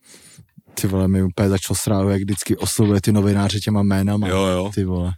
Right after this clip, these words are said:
Speaker 2: Tak protože tam je vidět, že on to
Speaker 1: Úplně,
Speaker 2: bere jak souboj s
Speaker 1: úplně
Speaker 2: konkrétníma
Speaker 1: souboj,
Speaker 2: lidma,
Speaker 1: vole.
Speaker 2: jako,
Speaker 1: Jo,
Speaker 2: že?
Speaker 1: jo, jo.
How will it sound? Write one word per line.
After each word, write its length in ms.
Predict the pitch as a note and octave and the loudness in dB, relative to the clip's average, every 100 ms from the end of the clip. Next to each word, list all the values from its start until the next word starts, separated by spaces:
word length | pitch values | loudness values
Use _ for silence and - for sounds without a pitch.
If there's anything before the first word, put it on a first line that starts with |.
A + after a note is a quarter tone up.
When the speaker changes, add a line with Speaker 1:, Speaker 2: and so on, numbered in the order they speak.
| - | -8
Speaker 2:
Tak 120 | G2 | -10
protože 260 | F2 F#2+ G#2+ | -6 -2 0
tam 120 | A2 | 0
je 60 | A2 | 2
vidět, 240 | A#2 A#2 | 2 2
že 80 | G2 | 0
on 60 | G2 | 0
to 60 | G2+ | 2
Speaker 1:
Úplně, 60 | G2 | 2
Speaker 2:
bere 140 | G2+ | 2
jak 160 | G2+ - | 0 -2
souboj 440 | G2+ F#2+ G#2 G2 | -4 0 0 0
s 60 | G#2+ | -2
Speaker 1:
úplně 180 | G2+ | -4
Speaker 2:
konkrétníma 520 | G#2+ G#2 G2 G#2+ G2 F#2+ | -2 -2 -2 0 0 0
Speaker 1:
souboj, 140 | F#2+ | -2
Speaker 2:
lidma, 160 | G2 F#2 | -2 -2
Speaker 1:
vole. 100 | E2 | -4
Speaker 2:
jako, 180 | D#2+ | -8
Speaker 1:
Jo, 60 | G2 | -12
Speaker 2:
že? 80 | G2 | -12
Speaker 1:
jo, 60 | G2 F#2+ | -14 -14
jo. 240 | G2 F#2 | -16 -16